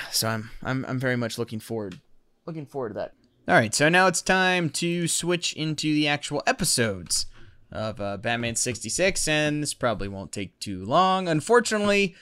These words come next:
from here on out with Batman sixty-six, th-, there's still a handful of great episodes, some of the best still we have, but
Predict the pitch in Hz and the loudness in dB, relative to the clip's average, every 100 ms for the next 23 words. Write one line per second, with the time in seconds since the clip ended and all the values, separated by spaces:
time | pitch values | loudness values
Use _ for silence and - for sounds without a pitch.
0 | - _ - - 160 185 294 226 185 170 | -20 _ -20 -4 4 8 8 10 8 8
1 | 151 135 151 147 147 131 147 - 123 131 | 6 6 6 6 2 0 0 -2 -2 -2
2 | 131 143 143 180 170 254 254 196 185 175 | 0 -4 2 2 4 4 6 4 0 0
3 | 170 143 131 143 147 - - - 87 67 | 2 2 2 2 2 0 -4 -6 -6 0
4 | - 180 170 147 135 - - - - - | 2 4 4 2 2 0 -6 -10 -18 -14
5 | - - 160 165 165 160 - - 139 131 | -6 0 6 6 6 0 -10 -2 0 2
6 | 120 87 73 - _ 139 135 120 - | 0 -4 -16 -20 _ -2 2 2 0